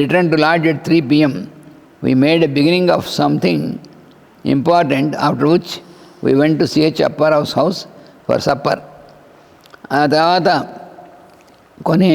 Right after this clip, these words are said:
ముఖ్యమైనటువంటివి అన్నీ కూడా చూసుకుని, అక్కడి నుంచి రా-, సాయంత్రం సిహెచ్ అప్పారావు అని కాంటాక్ట్స్లో పనిచేస్తుండేవాడు, ఆయన ఇంటికి వెళ్ళాం రాత్రి భోజనానికి. We returned to our lodge at eleven P M. రాత్రి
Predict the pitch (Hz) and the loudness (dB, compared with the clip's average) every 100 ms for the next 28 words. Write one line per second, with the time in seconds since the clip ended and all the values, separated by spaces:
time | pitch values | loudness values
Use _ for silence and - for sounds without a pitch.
0 | 151 143 147 156 165 160 151 156 147 147 | 2 0 -2 2 2 2 2 2 2 2
1 | 151 - - - - - - 147 151 151 | 0 -4 -14 -20 -20 -8 0 2 4 2
2 | 143 - - - - - _ _ - 143 | 2 -2 -12 -20 -20 -20 _ _ -6 -4
3 | - 170 214 - - - - - - 117 | 0 0 0 -4 -10 -20 -20 -14 -8 -2
4 | 160 160 151 156 - 127 156 160 151 135 | 2 2 2 0 0 0 0 2 0 -2
5 | - - - - - - 170 170 156 - | -8 -16 -20 -20 -8 0 2 2 0 2
6 | 156 160 151 160 160 139 156 160 151 131 | 2 4 4 2 2 0 0 0 0 -2
7 | - 139 143 151 - 78 - - - - | 0 0 -2 -4 -4 -6 -10 -20 -20 -20
8 | - - - - 131 147 147 147 156 139 | -20 -20 -20 -6 -2 2 2 4 2 2
9 | 127 - - - - - - - _ _ | 0 -4 -20 -20 -20 -20 -20 -20 _ _
10 | _ - 147 127 143 131 139 123 92 - | _ -4 -2 0 0 0 0 -2 -6 -14
11 | - - - - - _ _ _ - 147 | -20 -20 -20 -20 -20 _ _ _ 0 2
12 | 147 131 175 156 156 147 143 160 147 131 | 2 2 2 2 4 4 2 2 0 2
13 | 135 151 127 139 127 127 135 139 | 2 2 2 0 0 -2 -2 -2